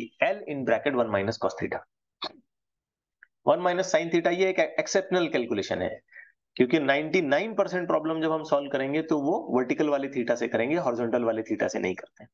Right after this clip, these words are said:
Exceptionally ऐसा भी दिया जा सकता है, no doubt। ये इसलिए problem exceptional था, क्योंकि ये चीजें तो हम आगे पढ़ते ही हैं। तो अब इसे याद रखना है आपको, बैठ जाएगा दिमाग में अच्छे से।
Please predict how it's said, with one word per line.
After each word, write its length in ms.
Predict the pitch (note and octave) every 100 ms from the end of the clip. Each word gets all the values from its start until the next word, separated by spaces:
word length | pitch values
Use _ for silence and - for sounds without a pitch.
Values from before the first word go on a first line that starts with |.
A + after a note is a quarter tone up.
| _ _ _ _ _ -
Exceptionally 540 | D#3 - G3 F#3 F#3 D3+
ऐसा 180 | C#3
भी 100 | D3+
दिया 200 | D3 C3+
जा 160 | C3+ G#2+
सकता 300 | - F#2+ -
है, 120 | G#2+ B2+
no 120 | G2+
doubt। 260 | G#2 - - - - _ _ _ _ _ _ _ _ _ _ -
ये 280 | - C3 C3+
इसलिए 260 | D3 D#3+
problem 360 | D#3+ C#3+ D#3+ E3+
exceptional 460 | E3 F3+ E3 E3 A#2+
था, 140 | A#2+ - - - _ -
क्योंकि 180 | B2+ C#3+
ये 160 | D#3
चीजें 260 | D#3 D3 D3+
तो 80 | C#3+
हम 100 | C#3+
आगे 180 | B2+
पढ़ते 300 | C3 A#2 A2
ही 140 | F#2+ F2+
हैं। 160 | F2+ - _ _ _ _ _
तो 60 | C3+
अब 80 | B2+
इसे 180 | C#3 F3
याद 240 | D#3 D#3
रखना 240 | D3 - B2
है 60 |
आपको, 240 | - - _ _ _ _ _ _ _ _ _ - _ _ _ _ _
बैठ 140 | C#3 C#3
जाएगा 220 | D#3 D#3+
दिमाग 240 | D#3+ E3
में 120 | E3
अच्छे 160 | D#3+ E3
से। 120 | C#4+